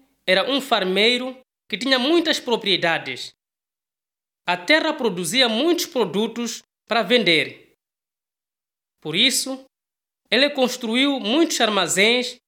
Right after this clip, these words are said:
para guardar todos os produtos. Ele disse:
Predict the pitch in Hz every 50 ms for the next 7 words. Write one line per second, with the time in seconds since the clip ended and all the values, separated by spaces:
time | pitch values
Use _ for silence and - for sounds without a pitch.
0 | _ _ _ - 180 180 170 175 202 190 170 151 202 233 240 226 - - - -
1 | 240 269 294 294 - - 262 220 - 247 - - - 254 254 220 160 160 180 165
2 | - - 135 120 - - - _ _ _ _ _ _ _ _ _ _ _ _ _
3 | _ _ _ _ _ _ _ _ _ _ _ _ _ _ _ - 202 233 262 269
4 | 254 254 185 185 170 - - - 135 -